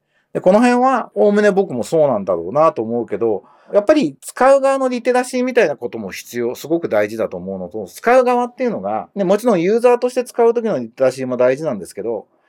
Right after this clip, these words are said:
これ多分まあその優れたエーアイのエンジン自体は多分世界でそんなにね、五個も十個も多分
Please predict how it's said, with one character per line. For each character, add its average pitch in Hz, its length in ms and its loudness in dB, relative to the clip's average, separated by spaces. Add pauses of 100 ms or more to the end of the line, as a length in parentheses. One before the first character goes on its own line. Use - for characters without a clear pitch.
(240)
こ 151 100 -2
れ 143 80 2
多 202 100 4
分 160 220 2
ま 147 80 4
あ 123 40 -2
そ 151 100 -6
の 147 140 0
優 185 180 0
れ 339 100 4
た 139 140 4
エ 120 160 -2
ー 135 240 4
ア 135 60 4
イ 123 60 2
の 107 360 -8
エ 185 160 -2
ン 262 100 -4
ジ 285 100 -8
ン 285 60 -8
自 285 160 -14
体 90 200 -2
は 95 140 -4
多 139 120 0
分 180 100 -6
世 190 140 -2
界 151 200 4
で - 200 -14
そ 175 180 2
ん 208 80 4
な 214 80 6
に 214 100 0
ね、 226 180 -8 (180)
五 214 120 2
個 233 80 2
も 151 100 0
十 131 120 -8
個 - 120 -10
も 90 120 -14
多 110 120 -8
分 87 240 -16